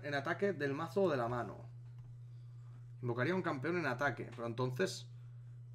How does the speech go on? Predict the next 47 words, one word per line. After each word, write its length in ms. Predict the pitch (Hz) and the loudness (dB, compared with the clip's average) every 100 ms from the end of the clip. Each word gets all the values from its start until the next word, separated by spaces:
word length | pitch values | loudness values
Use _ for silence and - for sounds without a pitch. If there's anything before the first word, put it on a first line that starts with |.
| - | -2
por 140 | 131 | 2
ejemplo, 300 | 123 131 147 | 4 2 4
los 120 | 143 127 | 4 4
Lucians 440 | 151 185 170 143 | 4 4 2 2
no 140 | 143 | 2
los 80 | 143 | 4
necesito. 460 | 127 127 117 185 131 | 4 2 0 2 2
Debería 300 | 107 110 139 | 2 4 4
ser 160 | 165 | 2
un 100 | 143 | 2
mazo 240 | 135 147 180 | 2 4 4
de 120 | 143 | 4
Thresh 240 | 131 139 | 2 2
y 40 | 165 | 2
de 120 | 123 | 2
Karim 480 | 139 170 117 104 110 | 4 4 2 -2 0
directamente. 720 | 117 117 139 170 135 113 - - - - - | 0 2 2 0 0 -6 -10 -12 -14 -6 0
Realmente 280 | 233 220 | 4 6
es 60 | 185 | 6
tan 120 | 165 | 6
interesante 500 | 143 127 117 120 185 | 4 0 0 0 0
jugar 340 | 190 135 127 127 | 2 4 4 4
con 140 | 127 | 2
cartas 420 | 127 127 127 113 | 4 4 2 0
de, 440 | 117 117 117 113 120 - - - - - - - - - - | 2 2 2 0 -6 -12 -16 -16 -16 -16 -16 -16 -16 -14 -2
con 160 | 131 | 2
cartas 300 | 131 143 143 | 4 4 4
de 100 | 135 | 4
Demacia 400 | 127 113 127 202 | 4 2 2 4
en 100 | 196 | 4
este 220 | 175 123 135 | 4 2 -2
mazo. 420 | 151 - 226 - | -2 -4 -6 -4
Por 80 | 135 | -2
mucho 240 | 143 165 196 | 0 2 4
que 60 | |
prepares 420 | 170 151 165 139 | 4 4 2 2
el 80 | 143 | 0
ataque, 360 | 127 151 170 185 | 2 2 0 0
claro 240 | 151 117 | 2 0
que 100 | 110 | 0
sirve 220 | 120 131 104 | 0 0 2
para 200 | 110 110 | 0 0
que 80 | |
vayas 300 | 117 139 147 | 2 2 0
atacando 340 | 156 - 147 127 | -2 -4 0 0
más 180 | 110 117 | 0 0
veces. 380 | 156 104 - | -2 -2 4